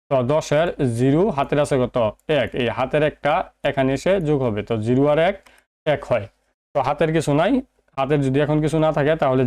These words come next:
যা আছে তাই এখানে বসে যাবে। দুইটা ওয়ান, জিরো, তিনটা ওয়ান বসে গেল। তো এখানে কিন্তু আমাদের দুইয়ের পরিপূরক হয়ে গেছে। এখন এই দুইয়ের পরিপূরকটা কিসের জন্য করা হয়েছে? এই যে বাইনারি এখানে যে মানটা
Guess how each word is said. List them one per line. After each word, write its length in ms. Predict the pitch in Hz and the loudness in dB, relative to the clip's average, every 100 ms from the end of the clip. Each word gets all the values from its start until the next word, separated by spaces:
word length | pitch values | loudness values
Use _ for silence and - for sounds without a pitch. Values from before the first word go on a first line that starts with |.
| 123 | 2
যা 80 | 131 | 0
আছে 140 | 135 175 175 | 0 -2 0
তাই 120 | 123 120 | 0 0
এখানে 160 | 123 120 | 0 0
বসে 160 | 120 120 | 0 -2
যাবে। 160 | 107 104 107 117 | -2 -4 -4 -2
দুইটা 220 | 127 123 113 | -2 0 0
ওয়ান, 200 | 117 147 214 _ _ _ _ _ _ _ - 113 | 2 0 -2 _ _ _ _ _ _ _ -8 -2
জিরো, 240 | 123 123 165 - _ - | 0 2 2 -2 _ -4
তিনটা 260 | 127 113 104 | -2 -2 -4
ওয়ান 140 | 101 107 _ _ _ _ _ - | -6 -14 _ _ _ _ _ -6
বসে 160 | 131 127 | -2 0
গেল। 80 | 110 - - - _ | -2 -4 -16 -20 _
তো 40 | 151 | -2
এখানে 180 | 151 160 165 | 0 0 0
কিন্তু 140 | 180 185 | 0 0
আমাদের 220 | 147 143 165 156 | 2 2 2 2
দুইয়ের 200 | 160 151 | 0 0
পরিপূরক 380 | 165 156 165 190 - | 0 0 2 0 0
হয়ে 120 | 131 123 | 0 2
গেছে। 140 | 117 127 | 0 0
এখন 100 | 151 | 0
এই 40 | 156 | 2
দুইয়ের 200 | 151 185 185 | 2 0 0
পরিপূরকটা 440 | 196 190 190 - 151 | 0 2 0 0 -2
কিসের 260 | 180 170 170 | -2 -2 -2
জন্য 120 | 165 160 147 | 0 0 2
করা 140 | 135 | 0
হয়েছে? 220 | 113 107 117 151 | 0 -4 -2 -2
এই 60 | 165 | 0
যে 60 | 143 113 | -2 0
বাইনারি 440 | 123 143 151 135 165 - 143 | 0 0 2 2 0 -2 -2
এখানে 180 | 143 139 | 0 0
যে 60 | 143 143 | 0 0
মানটা 240 | 147 139 | 0 0